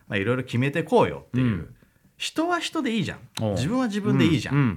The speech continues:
Speaker 1: ていう
Speaker 2: そうね。
Speaker 1: 考え方。
Speaker 2: うん。
Speaker 1: うん。優しい時代。
Speaker 2: うん。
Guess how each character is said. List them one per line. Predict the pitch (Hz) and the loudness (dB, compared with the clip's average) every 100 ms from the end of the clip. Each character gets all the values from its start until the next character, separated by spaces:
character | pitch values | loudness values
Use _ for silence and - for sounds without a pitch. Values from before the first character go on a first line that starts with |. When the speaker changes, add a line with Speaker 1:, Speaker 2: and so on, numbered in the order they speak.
| - | -2
Speaker 1:
て | 294 | 4
い | 302 311 | 4 6
う | 330 330 | 4 4
Speaker 2:
そ | 120 104 | 4 0
う | |
ね。 | 85 170 180 - _ - | 0 0 -2 -12 _ 2
Speaker 1:
考 | 180 180 | 2 6
え | 170 | 4
方。 | 165 131 139 | 4 2 2
Speaker 2:
う | |
ん。 | 131 85 - _ _ | 2 0 -6 _ _
Speaker 1:
う | 107 | -6
ん。 | 82 - | -6 0
優 | 151 | 0
し | 202 277 - 233 226 | 2 -2 -2 -4 -2
い | |
時 | 135 123 | -2 -2
代。 | 120 135 | -2 -2
Speaker 2:
う | 180 | 2
ん。 | 156 131 90 | 4 4 2